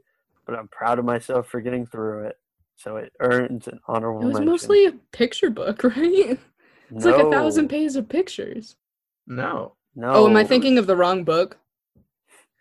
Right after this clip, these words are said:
Speaker 1: It's a lot of words.
Speaker 3: It's a lot of words.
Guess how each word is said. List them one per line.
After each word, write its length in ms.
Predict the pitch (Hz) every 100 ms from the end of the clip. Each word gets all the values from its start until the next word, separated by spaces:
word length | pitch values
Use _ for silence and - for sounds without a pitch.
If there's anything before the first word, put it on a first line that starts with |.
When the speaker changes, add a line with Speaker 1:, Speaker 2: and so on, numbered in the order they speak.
| _ - _ _ _ _ -
Speaker 1:
It's 280 | 104 -
a 40 | 117
lot 320 | 101 104 104
of 80 | 104
words. 440 | 101 101 95 98 135
Speaker 3:
It's 180 | 123
a 60 | 135
lot 260 | 123 120 113
of 80 |
words. 460 | 110 107 101 -